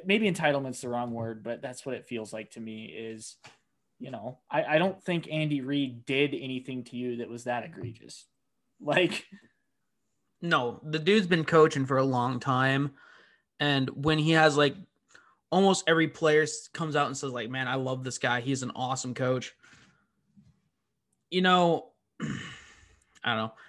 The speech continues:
Speaker 2: May-, I guess maybe they didn't gel, but still, you know, mind your, mind your own crap, you know, mind your own biscuit, stay off social media. You don't have to say that.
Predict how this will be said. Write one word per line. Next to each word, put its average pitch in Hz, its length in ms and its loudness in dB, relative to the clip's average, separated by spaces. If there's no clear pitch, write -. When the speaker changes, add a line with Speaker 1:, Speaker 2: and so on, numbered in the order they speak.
Speaker 2:
May-, 170 460 6
I 165 80 8
guess 185 260 6
maybe 180 220 6
they 180 160 8
didn't 170 240 0
gel, 170 280 6
but 135 140 0
still, - 380 2
you 175 80 -2
know, 170 300 0
mind 190 440 4
your, 240 220 4
mind 165 480 0
your 254 140 2
own 226 180 0
crap, 185 500 4
you 147 80 -2
know, 170 220 0
mind 202 260 4
your 277 120 4
own 254 100 6
biscuit, 190 420 2
stay 165 220 0
off 220 160 6
social 220 340 4
media. 185 260 2
You 139 100 -2
don't 165 260 0
have 214 260 4
to 160 60 -4
say 185 280 6
that. 120 400 2